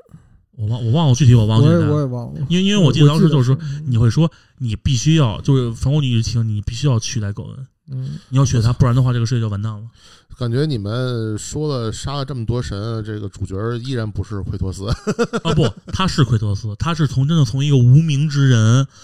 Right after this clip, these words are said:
Speaker 1: 成为了一个一代，一，一代牛逼人，但是他最后
Speaker 3: 一代弑神的人。
Speaker 1: 对，但是这东西的话，其实在三里面做了一个，做了一个收，收束，给了一反馈，算是。
Speaker 2: 嗯。
Speaker 1: 算是最后那个，其实初始之源。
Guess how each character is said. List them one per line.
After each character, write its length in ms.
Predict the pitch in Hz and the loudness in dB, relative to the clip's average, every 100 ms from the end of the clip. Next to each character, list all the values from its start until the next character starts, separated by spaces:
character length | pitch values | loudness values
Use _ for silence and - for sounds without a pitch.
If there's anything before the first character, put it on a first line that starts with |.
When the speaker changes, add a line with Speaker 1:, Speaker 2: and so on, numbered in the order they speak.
| - _ | -20 _
Speaker 1:
成 220 | - 127 | -2 2
为 140 | 135 120 | 2 2
了 120 | 131 | 2
一 160 | 120 120 | 0 0
个 260 | 127 117 - _ _ _ | 2 0 0 _ _ _
一 80 | 123 | -2
代， 160 | 131 | 0
一， 160 | 117 123 135 | 0 -4 -4
一 120 | 135 | -2
代 120 | 147 123 | 0 2
牛 160 | 123 | 6
逼 140 | 127 139 | 6 4
人， 220 | 120 104 | -2 -4
但 120 | 123 | -6
是 60 | 110 | -4
他 140 | 156 | -2
最 120 | 147 | 4
后 80 | 139 | 4
Speaker 3:
一 20 | |
代 140 | 139 151 | 6 2
弑 240 | - 147 | 2 0
神 180 | 120 123 | 0 0
的 160 | 139 113 | -2 -4
人。 220 | 101 110 - - _ - | -4 -6 -8 -20 _ -2
Speaker 1:
对， 200 | 170 117 _ _ | -2 -2 _ _
但 160 | - 202 | 0 2
是 60 | |
这 80 | 180 | 2
东 160 | 196 214 | 2 2
西 120 | 196 | 2
的 120 | 135 | 2
话， 160 | 127 117 | 2 0
其 80 | 104 | 0
实 140 | 151 | 0
在 140 | 160 117 | 2 0
三 200 | 160 156 | 2 2
里 60 | |
面 160 | 113 107 | 4 4
做 140 | 135 | 4
了 100 | 117 | 2
一 40 | 120 | 2
个， 200 | 123 113 | 2 2
做 180 | 135 | 0
了 60 | 123 | 0
一 20 | |
个 80 | 123 | -2
收， 160 | 131 147 | -2 -8
收 320 | 160 - 175 | -8 -6 -4
束， 200 | 180 - - _ _ | -4 -10 -20 _ _
给 80 | 117 | -4
了 80 | 107 | -2
一 80 | 143 | -2
反 160 | 104 | -4
馈， 180 | 120 127 | -4 -4
算 160 | 101 98 | -4 -10
是。 140 | 98 _ | -12 _
Speaker 2:
嗯。 240 | 123 120 131 | -6 -4 -4
Speaker 1:
算 120 | 139 | -4
是 60 | 135 | 0
最 80 | |
后 160 | 147 139 | 0 0
那 180 | 127 113 | -2 -4
个， 320 | 113 107 104 | -2 0 -2
其 100 | - 139 | -2 -4
实 40 | |
初 160 | 135 - | 0 0
始 100 | 135 | 2
之 100 | 131 | 4
源。 200 | 139 | 4